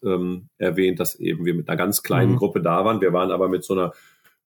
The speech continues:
Speaker 1: Gruppe da von, wie viel waren wir? Sieben oder acht Leute, die eben,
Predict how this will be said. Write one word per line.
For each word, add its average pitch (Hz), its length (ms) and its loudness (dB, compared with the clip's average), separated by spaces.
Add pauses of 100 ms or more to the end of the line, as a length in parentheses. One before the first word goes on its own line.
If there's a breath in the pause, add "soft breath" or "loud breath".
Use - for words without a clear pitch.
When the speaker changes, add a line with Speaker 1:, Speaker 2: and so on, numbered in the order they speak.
Speaker 1:
Gruppe 110 400 2
da 98 220 -2
von, 101 680 2
wie 101 120 2
viel 101 180 0
waren 101 160 2
wir? 101 60 4
Sieben 117 560 2
oder 104 380 0
acht - 240 -4 (120)
Leute, 104 520 2
die 110 280 0
eben, 110 400 2